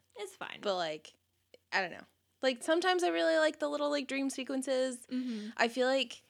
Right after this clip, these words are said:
Speaker 2: that, I just f-, wish that one had a little more meaning to it. Like,
Speaker 1: I
Speaker 2: maybe
Speaker 1: mean
Speaker 2: Steve was actually worried about something.
Speaker 1: Right. Like, maybe,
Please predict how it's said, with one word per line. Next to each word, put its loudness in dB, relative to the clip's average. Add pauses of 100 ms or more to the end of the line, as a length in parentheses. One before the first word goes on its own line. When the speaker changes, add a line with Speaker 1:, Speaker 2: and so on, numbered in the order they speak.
(240)
Speaker 2:
that, 4
I 2
just -8
f-, -10
wish 0
that 0
one -4
had -4
a -4
little -4
more -6
meaning -8
to -12
it. -10 (180)
Like, -4
Speaker 1:
I -4
Speaker 2:
maybe 0
Speaker 1:
mean -2
Speaker 2:
Steve -4
was -4
actually -8
worried -12
about -18
something. -18
Speaker 1:
Right. -6
Like, -6
maybe, -4